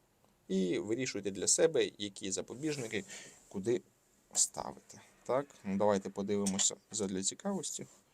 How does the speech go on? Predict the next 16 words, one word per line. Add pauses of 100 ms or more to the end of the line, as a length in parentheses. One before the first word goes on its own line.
(520)
Тут
у
нас
має
бути
п'ятірочка, (220)
а
стоїть
у
нас (4000)
п'ятірочка. (360)
Тільки
вона
перевернута
догори
дригом.